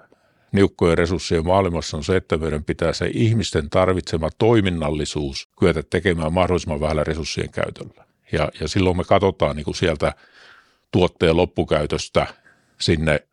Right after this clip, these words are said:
raaka-ainevirtojen alkupisteeseen saakka kaikkia niitä asioita, että kuinka se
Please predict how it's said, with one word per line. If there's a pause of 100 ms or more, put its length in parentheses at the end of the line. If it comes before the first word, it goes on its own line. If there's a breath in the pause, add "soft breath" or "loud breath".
raaka-ainevirtojen
alkupisteeseen
saakka
kaikkia
niitä
asioita,
että
kuinka
se